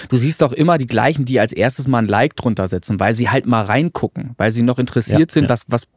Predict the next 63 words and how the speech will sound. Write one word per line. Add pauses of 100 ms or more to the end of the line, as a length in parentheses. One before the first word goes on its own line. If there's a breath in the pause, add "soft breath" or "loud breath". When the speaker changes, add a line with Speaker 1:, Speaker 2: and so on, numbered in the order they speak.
Speaker 1:
passiert
denn
da,
was
läuft
denn
da?
Speaker 2:
Aber
das
ist,
ist
wirklich
überall
so.
Du
kannst,
kannst
du
Speaker 1:
Natürlich.
Speaker 2:
nehmen,
wo
du
willst,
ne?
Das
wird
einfach
nur
potenziert.
Das
heißt,
wenn
du
zehntausend
Leute
hast,
hast
du
trotzdem
deine
zwei
Prozent,
aber
es
sind
halt
erstmal
mehr, (120)
ne? (440 loud breath)
Speaker 1:
Ja.
Speaker 2:
Ähm,
aber
an
dieser
Stellung
halt
die
Empfehlung,
wenn's
wirklich
um
Feedback
geht.